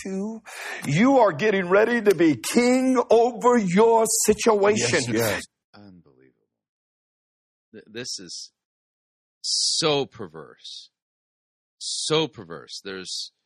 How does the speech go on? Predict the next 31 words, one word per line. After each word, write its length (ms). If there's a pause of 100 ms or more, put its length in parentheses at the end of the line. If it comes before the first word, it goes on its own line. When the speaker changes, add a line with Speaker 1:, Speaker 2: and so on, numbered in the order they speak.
(480)
Speaker 3:
uh, 60
there's 280
not, 220
I 120
don't 120
even 180
have 120 (180)
words 680
for 160
how 180
perverse 520
this 240
are. 200 (420)
It 160 (160)
is, 380 (480)
yeah. 200 (920)
Speaker 1:
King 460
of 200
your 200
finances, 540 (160)
king 540
of, 360 (240)
of, 380
of 220
your, 340 (200)
of 200
your 160
children, 640
of 240
your 120
job, 680